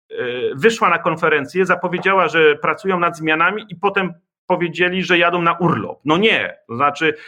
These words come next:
do tej pory było tak, że nieważne, czy święta, noc, Boże Narodzenie, e, na przykład ustawy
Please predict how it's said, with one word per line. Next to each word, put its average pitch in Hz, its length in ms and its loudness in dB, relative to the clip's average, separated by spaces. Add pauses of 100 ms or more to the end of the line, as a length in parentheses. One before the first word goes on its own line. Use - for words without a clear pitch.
(220)
do 139 240 -2
tej 190 120 2
pory 185 240 2
było 170 220 0
tak, 170 260 0
że 170 120 0
nieważne, 170 440 0
czy 147 140 -6
święta, 185 520 0
noc, 165 460 2
Boże 156 280 -2
Narodzenie, 165 840 2
e, 147 260 0
na 151 120 0
przykład 156 360 -4
ustawy 147 720 0